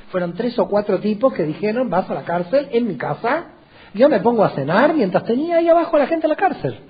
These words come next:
Por eso cuando uno va a la iglesia de San Pedro Gallicantus, baja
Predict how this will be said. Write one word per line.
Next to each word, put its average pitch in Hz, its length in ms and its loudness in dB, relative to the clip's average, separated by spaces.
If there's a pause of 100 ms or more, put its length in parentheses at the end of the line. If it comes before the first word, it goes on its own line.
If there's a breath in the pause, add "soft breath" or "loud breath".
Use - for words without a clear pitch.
(320 loud breath)
Por 196 120 4
eso 277 120 4
cuando 233 200 2
uno 247 200 2
va 240 220 4
a 180 40 0
la 180 60 0
iglesia 220 280 0
de - 60 -4
San 208 100 2
Pedro 214 220 0
Gallicantus, 202 760 0 (300 loud breath)
baja 156 500 -4